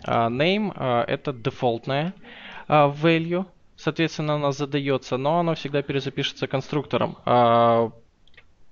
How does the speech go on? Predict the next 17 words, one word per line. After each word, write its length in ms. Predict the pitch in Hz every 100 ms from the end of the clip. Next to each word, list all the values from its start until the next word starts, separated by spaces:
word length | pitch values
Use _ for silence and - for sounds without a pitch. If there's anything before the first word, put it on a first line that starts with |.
| - -
получается, 560 | 135 143 185 180 -
если 720 | 143 127 131 156 160 151 139 127
мы 160 | 135 131
посмотрим 520 | 135 - 147 147 143
код, 300 | - 202 - - -
давайте 340 | 131 131 131 123
мы 120 | 123
это 160 | 120
и 60 | 123
сделаем. 480 | 110 135 165 156 156 - - - _ - - - - - - - - - - - - - -
Все 240 | - 208
знают 360 | 233 175 160 131
там 180 | 131 120
dot 320 | 117 170 -
pick, 240 | 151 165 -
il 180 | 139 131
spile, 720 | - - 131 139 127 120 123